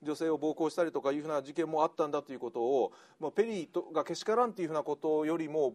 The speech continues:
僕はなぜ知らなかったんだろうかなっていうふうなことをですね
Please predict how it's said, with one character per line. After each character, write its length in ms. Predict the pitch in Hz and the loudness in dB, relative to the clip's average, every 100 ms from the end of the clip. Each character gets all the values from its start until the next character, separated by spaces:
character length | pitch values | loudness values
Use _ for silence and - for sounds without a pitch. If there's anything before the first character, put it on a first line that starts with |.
| 110 | 0
僕 300 | 165 185 226 | -2 -2 2
は 100 | 240 | 2
な 140 | 220 233 | 2 -4
ぜ 80 | |
知 100 | 214 180 | -2 0
ら 80 | |
な 80 | 180 | 0
か 80 | 165 | -2
っ 60 | - | -4
た 80 | 147 | -4
ん 60 | 139 | -4
だ 60 | |
ろ 80 | 127 | -4
う 40 | |
か 80 | 120 | -2
な 140 | 131 127 | -4 -4
っ 40 | - - | -8 -10
て 60 | |
い 40 | 117 | -8
う 20 | |
ふ 40 | |
う 20 | 110 | -6
な 160 | 95 - - - - | -8 -10 -20 -20 -18
こ 140 | - 139 | -8 -4
と 180 | 147 151 | 0 2
を 80 | |
で 80 | 113 | 0
す 80 | 98 | -4
ね 220 | 110 92 | -6 -6